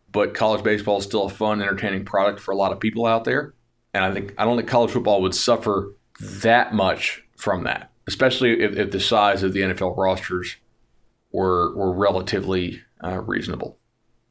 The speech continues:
Hey, y'all, just wanna remind you that if you like the show, and obviously if you're listening to it, you probably do, uh, we'd appreciate a five-star review. If you've not reviewed us in a while, which is possible because we've been around for so long, uh, you can actually go back on iTunes or, or whatever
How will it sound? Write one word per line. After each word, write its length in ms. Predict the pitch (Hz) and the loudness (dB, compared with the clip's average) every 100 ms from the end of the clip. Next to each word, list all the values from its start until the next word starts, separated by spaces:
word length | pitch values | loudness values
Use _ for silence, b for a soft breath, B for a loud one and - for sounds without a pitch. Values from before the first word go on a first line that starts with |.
| _ _ - | _ _ 2
Hey, 140 | 180 | 6
y'all, 180 | 139 151 | 6 4
just 140 | 151 | 2
wanna 160 | 165 123 | 2 4
remind 320 | 107 110 113 | 4 2 2
you 80 | 113 | 2
that 160 | 107 | 2
if 320 | 101 104 95 101 | 2 0 -2 -4
you 80 | |
like 200 | 101 120 | 0 0
the 80 | 123 | 0
show, 420 | - 143 127 123 | 0 4 4 2
and 100 | 127 | -4
obviously 480 | - 92 92 - 101 | -2 -2 0 -2 -2
if 80 | 92 | -4
you're 100 | 92 | -4
listening 320 | 104 107 98 | -4 -4 -4
to 120 | 101 | -2
it, 100 | 101 | -2
you 100 | 101 - | -2 -2
probably 300 | 156 143 113 | 0 2 0
do, 320 | 101 135 - _ _ _ | 0 -2 -6 _ _ _
uh, 200 | 107 110 | -4 -2
we'd 140 | 131 156 | 0 0
appreciate 440 | - 160 - 143 | 0 0 2 2
a 60 | 120 | 2
five-star 580 | 123 117 110 123 107 98 | 4 4 2 0 0 0
review. 320 | 104 113 147 | 0 0 0
If 200 | 95 107 | -6 -8
you've 120 | 104 | -2
not 180 | 127 - | -2 0
reviewed 280 | 117 120 123 | 0 0 0
us 160 | 117 | 0
in 60 | 110 | -2
a 80 | 95 | 0
while, 480 | 104 123 160 - _ _ _ _ - | 2 2 0 -6 _ _ _ _ -10
which 180 | 98 | -8
is 80 | 101 | -8
possible 440 | - 117 127 - 117 | 2 2 2 -2 -4
because 240 | 117 98 | -4 -6
we've 100 | 98 | -6
been 140 | 98 | -4
around 340 | 95 98 95 95 | -4 -2 -2 -4
for 80 | 117 | -6
so 220 | 107 98 | -2 0
long, 380 | 95 104 117 - _ _ _ | 0 0 -2 -10 _ _ _
uh, 80 | - | -2
you 120 | - | -2
can 100 | 131 | -2
actually 280 | 160 170 131 | -4 -4 -2
go 180 | 117 139 | 2 2
back 320 | 113 110 127 | 4 4 2
on 140 | 110 101 | -2 0
iTunes 580 | 101 101 107 110 107 - | -2 -2 -2 -2 -4 -8
or, 220 | 101 92 - | -10 -12 -12
or 140 | 95 | -8
whatever 400 | 101 101 104 98 | -4 -4 -2 -4